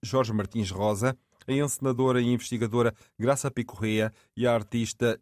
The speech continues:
Eunice Gonçalves Duarte para uma conversa sobre Quem Tem Medo das Emoções. O Tom de Image leva a vários espaços de Lisboa dez obras de teatro, performance,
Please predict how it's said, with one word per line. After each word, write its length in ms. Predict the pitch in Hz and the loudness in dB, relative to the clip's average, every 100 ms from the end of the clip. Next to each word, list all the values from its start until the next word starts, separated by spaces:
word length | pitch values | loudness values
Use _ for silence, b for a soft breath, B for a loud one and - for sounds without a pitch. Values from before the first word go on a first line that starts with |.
| - | -2
Eunice 420 | 123 113 175 - | 0 2 0 -2
Gonçalves 440 | 117 - 117 95 | -2 2 0 0
Duarte 440 | 90 107 117 - 127 - _ - | -2 2 2 0 -6 -6 _ 0
para 140 | 220 | 2
uma 120 | 208 190 | 4 2
conversa 680 | 151 113 120 120 - 123 | 0 2 2 2 0 -2
sobre 580 | 120 - 120 107 113 127 b b - | -2 2 2 4 2 0 b b -2
Quem 240 | 147 139 147 | 2 2 0
Tem 180 | 156 | -2
Medo 360 | 156 117 92 98 | 0 0 -2 -4
das 220 | 104 101 | -4 -4
Emoções. 600 | 104 101 - 101 69 - _ _ _ _ - | -4 -4 -2 -2 -4 -18 _ _ _ _ -2
O 220 | 120 113 _ | -2 -2 _
Tom 240 | - 143 143 | 0 2 2
de 120 | 117 | 0
Image 520 | 104 101 127 147 117 | 0 2 0 -2 -2
leva 640 | 107 110 98 101 107 101 - - | 0 0 0 0 2 0 -2 -8
a 100 | 110 | -2
vários 320 | 113 120 110 | 2 2 0
espaços 380 | - 131 123 - | -2 0 0 -2
de 120 | 98 | -8
Lisboa 480 | 95 90 120 135 127 B B B 131 | -8 -2 4 4 2 B B B 0
dez 240 | 185 123 | 0 4
obras 420 | 139 123 120 101 | 2 2 0 0
de 140 | 101 107 | -2 -4
teatro, 580 | - 104 110 - 143 b b | 0 2 2 2 -4 b b
performance, 800 | - 131 - 127 117 127 131 - | 2 2 4 2 4 2 0 -4